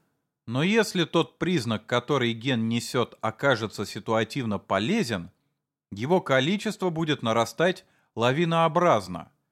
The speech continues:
вплоть до подавляющего преобладания. Вспомните склеивающихся бактерий. Итак, с точки зрения гена, все его носители —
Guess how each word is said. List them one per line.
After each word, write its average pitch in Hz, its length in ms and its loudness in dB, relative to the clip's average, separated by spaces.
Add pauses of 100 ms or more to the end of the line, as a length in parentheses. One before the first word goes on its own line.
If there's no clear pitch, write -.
(260)
вплоть 131 240 0
до 139 100 0
подавляющего 143 880 0
преобладания. 131 960 0 (1040)
Вспомните 214 500 0
склеивающихся 143 800 -2
бактерий. 95 560 -6 (1300)
Итак, 143 540 -4 (840)
с - 80 -18
точки 202 320 0
зрения 208 420 2
гена, 196 360 0
все 196 240 -2
его 165 160 4
носители — 185 800 0